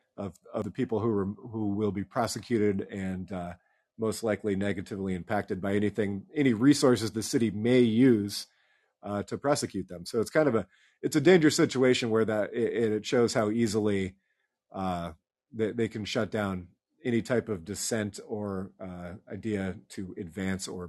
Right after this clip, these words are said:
progress on some of these very important and pertinent issues, uh, at a, at a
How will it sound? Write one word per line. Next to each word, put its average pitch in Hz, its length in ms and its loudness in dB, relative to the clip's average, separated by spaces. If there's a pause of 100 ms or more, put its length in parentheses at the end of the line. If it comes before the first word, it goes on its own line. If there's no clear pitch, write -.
progress 95 540 -10
on 95 340 -12
some 92 240 -10
of 90 80 -14
these 87 160 -10
very 98 400 -6 (500)
important 95 420 -2
and 101 220 -6
pertinent 90 340 -4
issues, 92 420 -10 (640)
uh, 87 300 -12
at 107 140 -2
a, 87 260 -6
at 101 120 -8
a 87 140 -8